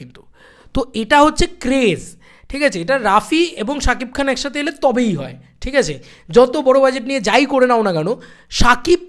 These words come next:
খান আর রায়হান রাফি, এটার একটা আলাদা মাধুর্য রয়েছে, আলাদা পাওয়ার রয়েছে। কারণ রায়হান রাফি বাংলাদেশের একমাত্র বিরাট বড় পরিচালক, ঠিক আছে, একমাত্র সুপারস্টার ডিরেক্টর, একমাত্র বিগেস্ট পরিচালক।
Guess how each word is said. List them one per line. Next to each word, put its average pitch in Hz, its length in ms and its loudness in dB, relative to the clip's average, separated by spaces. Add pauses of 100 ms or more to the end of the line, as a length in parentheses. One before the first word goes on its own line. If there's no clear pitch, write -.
খান 302 180 -2 (180)
আর 254 80 6 (100)
রায়হান 220 320 2
রাফি, 220 260 -2 (440)
এটার 277 240 4
একটা 294 120 0 (160)
আলাদা 254 220 6 (220)
মাধুর্য 226 360 4 (100)
রয়েছে, 269 220 0
আলাদা 240 180 -2 (120)
পাওয়ার 202 300 8
রয়েছে। 147 240 -4 (380)
কারণ 226 220 2
রায়হান 226 260 8
রাফি 247 160 0 (100)
বাংলাদেশের 214 440 0 (200)
একমাত্র 214 560 0 (640)
বিরাট 233 380 10 (100)
বড় 214 120 10 (100)
পরিচালক, 143 360 -4 (200)
ঠিক 208 180 0
আছে, 147 120 -4 (440)
একমাত্র 262 480 0 (140)
সুপারস্টার 254 420 -8
ডিরেক্টর, 240 340 -4 (180)
একমাত্র 262 340 -6 (100)
বিগেস্ট 196 300 -6
পরিচালক। 240 340 -6